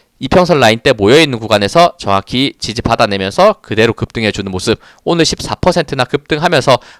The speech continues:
완벽한 장대 양봉, 거래량, 최근의 수급도 굉장히 좋다는 거 체크해 볼 수 있습니다. 그리고 전진 건설 로봇, 아, 이것도 신규 상장주의 흐름, 어, 요런 재건주 관련 신규 상장주가 거의 없는데 전진 건설 로봇이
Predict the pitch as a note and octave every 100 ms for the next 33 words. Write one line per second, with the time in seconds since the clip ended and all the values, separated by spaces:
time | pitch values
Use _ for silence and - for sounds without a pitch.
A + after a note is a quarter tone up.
0 | - A2 C#3+ - A2+ B2 C#3+ D3 A#2 A#2+
1 | F#3 F3+ - G#2 G#2+ C#3 F3+ - _ -
2 | F#3 F#3 E3 - D3+ - F#3+ F#3+ - A2+
3 | G#2+ G2+ G#2 B2+ G#2 A2 D#3 - _ -
4 | F3+ - A#2 C#3 - G2 G2 A2 G2 G2
5 | B2+ F3+ - - - - A3 G3+ D3+ C3+
6 | F#3+ F#3 E3 F3+ G#3+ D3+ D3+ - - -
7 | A#2 - C3 C#3+ D3 F#3 F#3 G3 F#3+ F#3+
8 | E3 D#3 D#3 F#3 G#3 G#3+ G3+ - - -
9 | A2 A#2+ B2 D3+ D#3 G3 G3+ _ - D3
10 | E3+ A3 G3 G3 F#3+ E3 B2+ D3 F3+ F3+
11 | - - - F3 F3 F#3 F#3 E3 A#2 B2+
12 | - - G#2 A2 C3 D3 A#2 C#3+ - _
13 | - G#2+ A2 C3+ D3 D#3 E3 G#3+ F3+ A#2
14 | G#2+ B2+